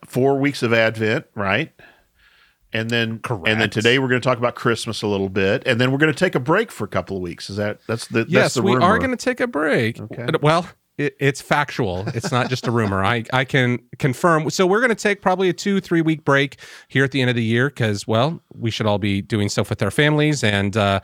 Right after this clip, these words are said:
Speaker 2: that's what I wanna be doing. And so, you know, every week we've been pumping it out here. We've, we've almost been three quarters of a year here, and so we're gonna take a little bit of a break.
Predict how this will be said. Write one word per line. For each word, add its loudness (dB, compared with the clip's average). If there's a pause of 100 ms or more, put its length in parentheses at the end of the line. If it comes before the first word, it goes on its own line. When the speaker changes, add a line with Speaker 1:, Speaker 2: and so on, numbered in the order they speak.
(300)
Speaker 2:
that's 0
what 4
I 4
wanna 0
be 0
doing. 0
And 0
so, 0
you -2
know, 0
every 0
week -4 (280)
we've -2
been 2
pumping 0
it 4
out 2
here. 0
We've, 2
we've 2
almost 0
been 2
three -2
quarters 0
of 0
a 2
year 2
here, 2
and -2
so 0
we're 0
gonna 2
take -2
a -2
little 2
bit 0
of -2
a 2
break. 0